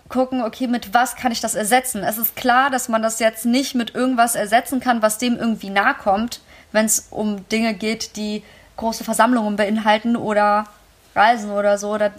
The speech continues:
andere Sachen, die gerade verboten sind. Ist klar, dass man das nicht eins zu eins ersetzen kann, aber sich einfach Ersatz dafür finden. Ja, also einfach kreativ werden und, ähm, sich dafür halt suchen, irgendwas, was diese Lücke vielleicht irgendwie füllen kann,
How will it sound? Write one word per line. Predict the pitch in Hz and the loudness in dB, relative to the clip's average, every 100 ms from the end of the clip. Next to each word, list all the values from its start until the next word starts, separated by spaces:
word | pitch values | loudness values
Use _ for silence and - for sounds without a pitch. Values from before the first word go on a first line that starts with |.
| - | -4
andere | 214 233 220 | 0 0 0
Sachen, | 208 202 | -4 -4
die | 190 | -4
gerade | 202 202 | -2 -2
verboten | - 190 202 208 | -4 -6 -6 -6
sind. | 196 214 | -6 -4
Ist | - | -6
klar, | - 233 | 2 2
dass | 240 - | 2 -2
man | 214 | -4
das | 214 | -6
nicht | 226 | -4
eins | - - | -4 -4
zu | - | -4
eins | - - | -4 -2
ersetzen | 190 254 254 | -2 -2 -4
kann, | 233 | -4
aber | 214 208 208 - - - - - | -2 0 -2 -6 -20 -20 -20 -16
sich | - 226 - | -8 -2 2
einfach | 254 269 262 - | 2 2 -2 2
Ersatz | 220 214 247 330 - - | 2 4 2 2 -2 0
dafür | 208 - 202 | 0 0 -6
finden. | 185 196 185 175 180 175 _ - | -4 -6 -6 -8 -8 -10 _ -6
Ja, | 202 220 | 0 2
also | 226 226 | 2 0
einfach | 226 247 262 | 0 0 -2
kreativ | - 226 208 - 302 - | -2 0 0 -2 -4 0
werden | 247 233 226 247 285 - - - - | 2 2 2 0 -4 -6 -20 -20 -14
und, | - 220 220 214 - | -6 -2 -2 -4 -2
ähm, | 214 214 220 220 | 0 0 -2 -4
sich | - 220 220 | -4 -4 0
dafür | 233 254 269 - 254 247 254 254 - _ _ - | 2 4 2 0 0 4 2 0 -8 _ _ -4
halt | 233 214 | 0 0
suchen, | - 262 285 262 | 0 0 0 0
irgendwas, | - 269 262 233 240 | 0 0 2 2 2
was | 240 226 | 2 0
diese | 240 208 | -2 -4
Lücke | 226 254 - 254 | -2 -2 -2 -6
vielleicht | - 214 208 220 - | -2 2 4 2 0
irgendwie | 247 254 - 233 | 0 0 0 -4
füllen | - 269 254 202 180 | 0 2 2 0 -4
kann, | - 160 170 | -2 -2 -2